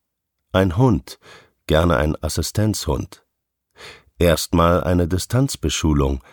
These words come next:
welche sich an Joshuas Fähigkeiten orientiert. Eine Wohnung auf dem Land, abseits von Stadtlärm, mit viel Natur. Doch hier setzen die Hilfsstrukturen nicht an.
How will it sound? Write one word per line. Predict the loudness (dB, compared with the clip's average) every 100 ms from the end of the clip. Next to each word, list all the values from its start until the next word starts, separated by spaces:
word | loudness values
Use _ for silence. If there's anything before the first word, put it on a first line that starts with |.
| _ _ _
welche | 0 0 2 0
sich | 0 0
an | 0 2
Joshuas | 2 0 0 0 0
Fähigkeiten | 0 0 -2 -2 -2 0 -2
orientiert. | 0 0 -2 -4 -6 -6 -10 -20 _ _ _ _ _ _
Eine | 2 2 2
Wohnung | 2 4 4 2
auf | -2
dem | -2 0
Land, | 2 0 -2 -8 -20 -20 -20 _ _
abseits | -2 -2 0 0 0 -6
von | -4 -4
Stadtlärm, | -4 -2 -2 0 -2 -2 -6 -10 _
mit | -4 -4
viel | 0 2 4
Natur. | 0 0 0 0 -4 -14 _ _ _ _ _ _ _ _ _
Doch | -2 0 2
hier | 2 2 0
setzen | -2 -4 -4 -4 -2
die |
Hilfsstrukturen | 0 0 -2 -6 -4 -6 -4 -2 0 2
nicht | 0 -2 -4
an. | -2 -2